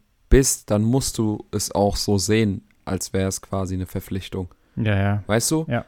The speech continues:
Speaker 1: Also, so selbst wenn's so, zum Beispiel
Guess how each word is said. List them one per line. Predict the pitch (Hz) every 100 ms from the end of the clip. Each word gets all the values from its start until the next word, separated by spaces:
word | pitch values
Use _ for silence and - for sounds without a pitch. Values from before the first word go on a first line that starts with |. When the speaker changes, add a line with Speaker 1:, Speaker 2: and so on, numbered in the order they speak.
| -
Speaker 1:
Also, | 113 113 117 - _ _ _ _ _ _ _ _ _ _ _ _ _ _ _ -
so | 120
selbst | 113 175 214 160
wenn's | 165 -
so, | 139 127 - -
zum | -
Beispiel | 139 151 139 131 -